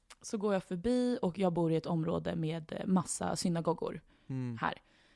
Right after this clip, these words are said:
Speaker 1: Och, eh, jag tänkte väl inte mer på att det är, eh,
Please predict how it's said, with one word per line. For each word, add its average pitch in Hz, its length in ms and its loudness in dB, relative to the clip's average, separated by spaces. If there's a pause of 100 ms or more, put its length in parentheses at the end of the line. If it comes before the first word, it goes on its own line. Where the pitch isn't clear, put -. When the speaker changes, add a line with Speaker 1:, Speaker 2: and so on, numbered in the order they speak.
(440)
Speaker 1:
Och, - 520 0
eh, 165 640 2 (1080)
jag 220 180 2
tänkte 208 300 0
väl 214 100 0
inte 196 220 -2
mer 180 240 0
på 170 300 -4
att - 320 -10
det 175 200 -6
är, 165 440 -4
eh, 175 120 -8